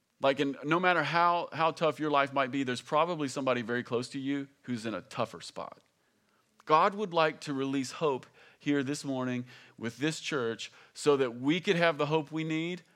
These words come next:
but he'd really like to give you overflowing hope so that you could take it like bread and fish and share it to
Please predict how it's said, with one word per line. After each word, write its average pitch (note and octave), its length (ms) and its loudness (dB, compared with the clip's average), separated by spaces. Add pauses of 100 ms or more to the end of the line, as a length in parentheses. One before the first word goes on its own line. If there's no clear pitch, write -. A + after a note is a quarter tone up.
(340)
but C#3+ 140 4
he'd D3 220 -2
really G3 320 4
like F3 200 4
to D3 80 -6
give C3+ 220 -2
you D3+ 120 -4
overflowing D3+ 680 2
hope A#2+ 220 0
so C3 120 -6
that A#2+ 80 -4
you C3+ 220 -2
could C3+ 160 -6
take C#3+ 240 -2
it A#2 140 -4
like A2+ 200 0
bread A#2+ 220 0
and A#2 160 -8
fish A#2 260 -8
and G#2 80 -10
share A2+ 240 -6
it - 120 -10
to F#2+ 160 -8